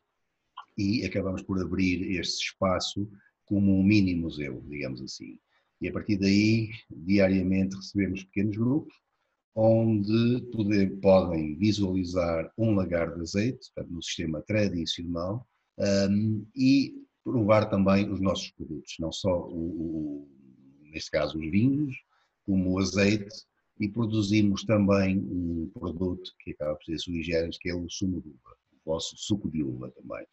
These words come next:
Acaba por ser das, das, das poucas empresas que o está a fazer neste momento, no, na região do Douro, acho que somos os únicos, e portanto acabamos por, hum,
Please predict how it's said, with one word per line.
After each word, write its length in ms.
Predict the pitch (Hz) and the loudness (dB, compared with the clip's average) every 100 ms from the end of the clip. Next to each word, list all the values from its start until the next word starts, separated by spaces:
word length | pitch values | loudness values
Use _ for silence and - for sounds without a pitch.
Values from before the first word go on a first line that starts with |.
| - - | -20 -14
Acaba 160 | 90 | -12
por 80 | 82 | -10
ser 100 | 90 | -8
das, 180 | 85 78 | -8 -8
das, 360 | - 78 73 - | -10 -10 -10 -12
das 260 | 71 67 - | -14 -16 -10
poucas 360 | 92 87 85 | -6 -4 -4
empresas 540 | 73 69 82 78 71 - _ _ | -4 -4 -4 -4 -6 -10 _ _
que 80 | 76 | -10
o 20 | |
está 200 | 67 78 | -6 -6
a 20 | |
fazer 320 | 71 76 78 71 | -6 -10 -8 -8
neste 320 | 78 73 87 | -8 -10 -8
momento, 240 | 85 - - - | -6 -6 -10 -14
no, 520 | 62 64 64 65 - | -10 -8 -8 -10 -10
na 120 | 69 67 | -8 -8
região 280 | 78 78 | -8 -8
do 100 | 76 | -6
Douro, 340 | 87 101 113 65 | -4 -4 -4 -8
acho 120 | 67 | -8
que 60 | - | -8
somos 240 | 80 85 | -6 -4
os 100 | 92 | -2
únicos, 340 | 98 107 123 _ - | 0 0 -4 _ -4
e 40 | |
portanto 200 | 123 117 | -2 2
acabamos 280 | 127 123 - | 2 0 0
por, 160 | 123 | 4
hum, 640 | 123 123 120 110 110 104 | 4 4 4 4 4 2